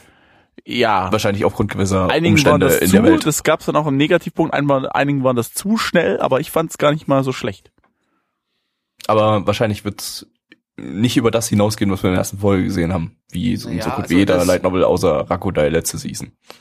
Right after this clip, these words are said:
Speaker 3: Boah. Aber es ist gerade interessant, hier im, im, im Chat werden auch ein paar, äh, GIFs verlinkt. Hm.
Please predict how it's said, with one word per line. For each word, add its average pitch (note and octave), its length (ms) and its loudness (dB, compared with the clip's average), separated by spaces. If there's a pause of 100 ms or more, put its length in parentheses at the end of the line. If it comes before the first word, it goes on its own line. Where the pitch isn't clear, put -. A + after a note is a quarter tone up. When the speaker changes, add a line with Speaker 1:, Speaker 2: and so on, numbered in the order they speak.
(520)
Speaker 3:
Boah. A2+ 680 -12 (380)
Aber D3 140 -2
es E3+ 60 -2
ist F#3+ 100 -8
gerade G#3 160 2
interessant, G3 320 0
hier F#3+ 120 0
im, F3 120 -4
im, D#3+ 160 -10
im D3+ 140 -8
Chat F3 200 -4
werden D#3+ 140 -4
auch D3+ 60 -8
ein D3+ 80 -12
paar, C#3 340 -2
äh, C#3+ 140 -8 (580)
GIFs G3 320 -4
verlinkt. C3 580 -6 (160)
Hm. A#3+ 220 -6